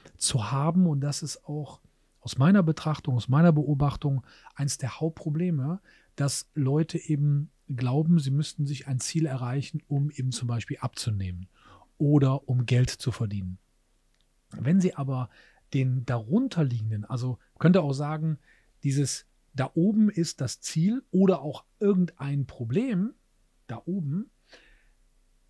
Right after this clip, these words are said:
aber das Problem entsteht darunter. Das liegt weitaus tiefer. Und genauso ist es bei einem Ziel auch.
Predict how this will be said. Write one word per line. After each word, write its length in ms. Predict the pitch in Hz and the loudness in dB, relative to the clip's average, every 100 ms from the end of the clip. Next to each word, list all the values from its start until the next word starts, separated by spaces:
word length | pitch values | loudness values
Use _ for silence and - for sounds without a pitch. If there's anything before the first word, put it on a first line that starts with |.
| _ _ | _ _
aber 360 | - 147 156 - _ | -6 -2 -2 -4 _
das 360 | 143 151 143 - _ | -4 -2 -2 -6 _
Problem 760 | - 143 120 139 220 254 165 139 - | -8 -4 -2 0 0 0 0 -2 0
entsteht 720 | 139 135 - 170 175 175 - _ - | 0 2 2 4 2 2 -6 _ -6
darunter. 880 | 131 135 127 127 220 233 113 95 - _ _ | 0 2 2 4 4 4 0 -4 -10 _ _
Das 220 | - 120 151 | -4 0 4
liegt 280 | 175 - 151 123 | 2 2 0 0
weitaus 560 | 151 175 - 156 - | 2 0 2 0 0
tiefer. 500 | - 208 - 104 98 - _ - - - | 4 4 4 -4 -10 -18 _ -20 -20 -6
Und 120 | 139 | 0
genauso 360 | 135 135 151 170 | 2 4 2 0
ist 140 | 143 | -2
es 140 | 175 - | -6 -4
bei 80 | 143 | -2
einem 180 | 135 | -2
Ziel 320 | - - 127 - | -2 -2 -2 -2
auch. 400 | 220 143 - | -2 -2 -4